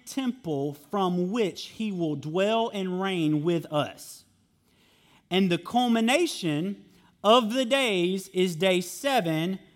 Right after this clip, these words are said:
which is when God, what? Sabbaths or rest.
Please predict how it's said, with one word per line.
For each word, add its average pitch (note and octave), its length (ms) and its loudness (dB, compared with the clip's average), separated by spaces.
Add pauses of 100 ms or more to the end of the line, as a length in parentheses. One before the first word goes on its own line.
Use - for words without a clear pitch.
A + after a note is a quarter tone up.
(140)
which F#3+ 320 2
is E3+ 160 -2
when D#3+ 300 0
God, D3 680 2 (200)
what? D3 400 0 (800)
Sabbaths - 920 -4
or D#3 180 0
rest. D#3 640 -2